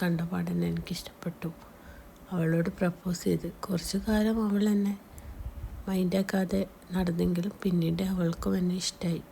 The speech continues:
അങ്ങനെ ഞങ്ങളുടെ ബന്ധം മുൻപോട്ട് പോയി." "എല്ലാവർക്കും ഇടയിലും ഉണ്ടാവുന്ന സാധാരണമായ സൗന്ദര്യ പിണക്കങ്ങളെ ഞങ്ങൾ തമ്മിലും ഉണ്ടാകാറുള്ളൂ. അല്ലാതെ അവളെ കൊല്ലേണ്ട ആവശ്യമൊന്നും എനിക്കില്ല, സർ." എന്നൊക്കെയായിരുന്നു പോലീസുകാരനോട് റോയ്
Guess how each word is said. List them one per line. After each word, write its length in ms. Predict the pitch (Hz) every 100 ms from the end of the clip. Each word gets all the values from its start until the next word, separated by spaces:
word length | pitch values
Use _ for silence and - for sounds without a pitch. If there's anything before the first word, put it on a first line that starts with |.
| -
അങ്ങനെ 320 | 170 170 190
ഞങ്ങളുടെ 480 | 202 202 190 185 185
ബന്ധം 440 | 196 196 175 190 214 - - - - - - - - 190
മുൻപോട്ട് 440 | 175 165 170 165
പോയി." 300 | 175 165 - - - - - - - - -
"എല്ലാവർക്കും 760 | 196 185 185 185 196 - 254 247
ഇടയിലും 440 | 214 208 208 233
ഉണ്ടാവുന്ന 680 | 214 190 185 190 185 196 247 -
സാധാരണമായ 1000 | 185 175 175 175 185 196 196 196 196 214
സൗന്ദര്യ 480 | - 180 180 170 175 -
പിണക്കങ്ങളെ 640 | 185 180 180 180 175 208 - -
ഞങ്ങൾ 300 | 185 175 185 -
തമ്മിലും 320 | 185 185 190
ഉണ്ടാകാറുള്ളൂ. 840 | 202 180 170 170 - 185 180 175 - - - - - - - -
അല്ലാതെ 420 | 185 175 175 190
അവളെ 280 | 196 180 196 -
കൊല്ലേണ്ട 520 | - 180 170 180 196
ആവശ്യമൊന്നും 720 | 214 185 - 190 185 190 190
എനിക്കില്ല, 440 | 175 - 180 170
സർ." 280 | 170 - 143 - - - - - -
എന്നൊക്കെയായിരുന്നു 880 | - 226 220 262 262 226 220 254 262
പോലീസുകാരനോട് 840 | 220 202 202 220 208 196 196 196 233
റോയ് 220 | 202